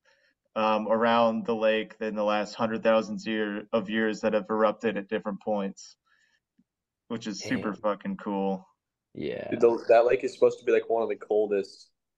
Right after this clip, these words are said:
Speaker 3: lakes up here, too.
Speaker 2: Oh, that's awesome.
Speaker 1: It's all, it's all melted snow and just
Speaker 3: Yeah.
Speaker 1: spring water.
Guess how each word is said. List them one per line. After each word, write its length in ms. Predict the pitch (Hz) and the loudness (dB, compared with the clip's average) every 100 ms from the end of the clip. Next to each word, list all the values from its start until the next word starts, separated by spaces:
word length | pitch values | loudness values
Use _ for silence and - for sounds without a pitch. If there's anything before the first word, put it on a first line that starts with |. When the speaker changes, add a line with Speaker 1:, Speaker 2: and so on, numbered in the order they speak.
| _ _ _ | _ _ _
Speaker 3:
lakes 260 | 107 101 - | 0 0 2
up 120 | 101 | -2
here, 180 | 101 95 | 0 -4
too. 380 | 92 101 95 95 - _ _ _ _ - | 0 4 4 4 -4 _ _ _ _ -6
Speaker 2:
Oh, 320 | 101 90 90 | -4 -4 -4
that's 180 | 98 - | -8 -4
awesome. 640 | - - - 101 - - _ _ | -4 -2 -4 -4 -6 -10 _ _
Speaker 1:
It's 200 | 135 - | -4 4
all, 240 | 127 127 120 | 6 6 6
it's 180 | 120 | 4
all 120 | 131 120 | 4 4
melted 480 | 113 113 - 117 | 4 2 2 -6
snow 500 | - 113 107 107 107 | -6 -2 2 4 4
and 280 | 107 101 101 - - _ - | 2 0 -4 -10 -18 _ -16
just 180 | - | -2
Speaker 3:
Yeah. 280 | 98 92 95 | 2 4 4
Speaker 1:
spring 340 | 92 - 107 107 | 0 -2 -2 0
water. 480 | 101 101 98 104 | 2 2 2 -2